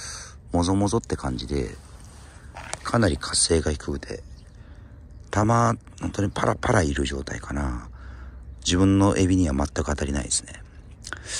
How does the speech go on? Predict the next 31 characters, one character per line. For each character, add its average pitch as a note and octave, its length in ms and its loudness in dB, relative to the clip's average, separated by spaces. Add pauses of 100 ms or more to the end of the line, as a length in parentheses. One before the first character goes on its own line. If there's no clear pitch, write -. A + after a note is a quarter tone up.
(680)
渋 F#2 460 2
い F2+ 80 6
状 E2+ 240 4
況 F2 200 2
だ E2+ 100 2
け D#2 60 -2
ど、 D#2 120 -2
今 D#2 180 2
ち - 100 -2
ょ D2+ 60 -10
っ - 20 -16
と - 140 -14
川 D#2+ 280 2
の E2 240 2
流 D#2 260 4
れ、 D#2+ 180 0
三 D#2+ 160 4
代 F#2 100 6
筋 - 260 -2
か - 120 -8
ら、 A#1 340 -6 (480)
あ C2+ 60 -6
っ C#2+ 40 -6
ち、 - 280 -6 (500)
変 F#2+ 220 2
化 A#1+ 260 -4 (300)
わ D2 100 2
か D#2 120 2
る D2 80 -4
か - 100 -10
な。 A1 300 -6